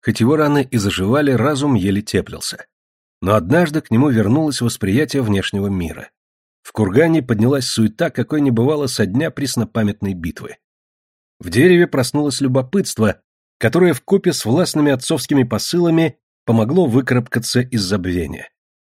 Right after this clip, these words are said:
Хотя до полного выздоровления было еще далеко. Кургане кишело солдатами сумрачной Западной империи. Дерево чуяло центры власти.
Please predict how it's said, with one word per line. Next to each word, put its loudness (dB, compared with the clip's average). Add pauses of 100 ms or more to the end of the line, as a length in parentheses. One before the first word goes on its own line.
(120)
Хотя -2
до 0
полного 0
выздоровления 0
было -4
еще -8
далеко. -8 (640)
Кургане 0
кишело -2
солдатами 0
сумрачной 0
Западной -4
империи. -6 (600)
Дерево 4
чуяло 0
центры 0
власти. -6